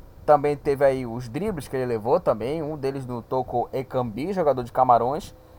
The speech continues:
Contra a Coreia, ele jogou também, né, contra a Coreia do Sul, ele jogou, mas aí foi uma partida até tranquila da seleção, e aí quando tava quatro a zero, quatro, quatro a zero,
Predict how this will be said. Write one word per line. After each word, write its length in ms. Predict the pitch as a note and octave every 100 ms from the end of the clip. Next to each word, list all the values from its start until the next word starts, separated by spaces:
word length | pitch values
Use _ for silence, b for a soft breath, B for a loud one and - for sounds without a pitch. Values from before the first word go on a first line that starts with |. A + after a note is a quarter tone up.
| b b -
Contra 420 | - A#3+ C#4+ C4
a 40 | A#3
Coreia, 640 | G3 F3+ C#3+ B2+ G2+ - - - - -
ele 360 | C3 D3+ D3+ F2+
jogou 420 | A#2+ F#3 D3 A3+
também, 440 | - E3+ C3 F#3+
né, 60 | G#3
contra 240 | D3 B2
a 20 | B2
Coreia 240 | B2 A#2+
do 100 | A2+
Sul, 320 | - B2+ F3 -
ele 120 | - A#2
jogou, 400 | D3 C3+ C#3 A3
mas 160 | A3+
aí 60 | A#3
foi 140 | A3+
uma 120 | G#3+
partida 280 | G3 F3+ E3+ -
até 300 | - - F3
tranquila 420 | E3+ E3 - E3
da 120 | D#3+
seleção, 680 | - C3+ B2 B2+ C#3 F3 G3
e 60 | E3+
aí 140 | C#3
quando 200 | - C#3
tava 220 | C#3+ C#3+
quatro 400 | - D#3 D#3+ D#3
a 60 | B2+
zero, 340 | A#2 C3+ D3 - -
quatro, 260 | - D3 -
quatro 280 | - - D#3+
a 60 |
zero, 380 | B2+ B2 D3 C#3+